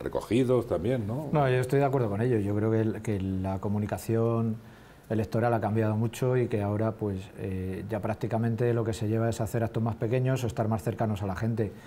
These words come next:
Speaker 2: Yo creo que nosotros empezamos un modelo nuevo y distinto de asambleas abiertas, de estar al pie de los militantes, de darlos a ellos la palabra, de incluso responderles en el momento, o también de estar en, de estar en las calles hablando con la gente y,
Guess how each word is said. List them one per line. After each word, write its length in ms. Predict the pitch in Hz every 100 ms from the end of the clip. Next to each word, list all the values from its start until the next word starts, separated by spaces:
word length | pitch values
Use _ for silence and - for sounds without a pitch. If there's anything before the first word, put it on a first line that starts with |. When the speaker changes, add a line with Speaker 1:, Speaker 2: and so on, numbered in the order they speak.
| - - -
Speaker 2:
Yo 100 | 110
creo 100 | 113
que 40 | 117
nosotros 340 | 113 123 123
empezamos 480 | 113 107 117 107 107
un 80 | 110
modelo 540 | 107 110 107 107 110
nuevo 380 | 113 120 113 113
y 40 |
distinto 560 | 113 104 131 123 113 113
de 100 | 113
asambleas 560 | 107 110 107 113 113 113
abiertas, 760 | 113 123 127 113 110 110 107
de 220 | 107 104
estar 320 | 101 - 113
al 120 | 113 107
pie 160 | 113
de 40 | 107
los 120 | 107
militantes, 680 | 104 101 131 131 117 113 110
de 80 |
darlos 320 | 107 113 110 113
a 80 |
ellos 180 | 107 104
la 120 | 107
palabra, 500 | 104 107 127 120 113
de 80 | 110
incluso 320 | 107 107 107
responderles 560 | 104 107 104 107 113 113
en 80 | 107
el 60 |
momento, 520 | 104 104 131 117 110 110 - - - -
o 80 | 117
también 340 | 110 113 117 117
de 100 | 120
estar 400 | 120 123 120 120
en, 460 | 117 113 110 107
de 80 | 107
estar 220 | 104 117
en 80 | 117
las 120 | 117
calles 420 | - 120 127 127 117
hablando 340 | 110 110 110
con 120 | 110
la 100 | 113
gente 580 | 147 135 127 135 139
y, 60 | 131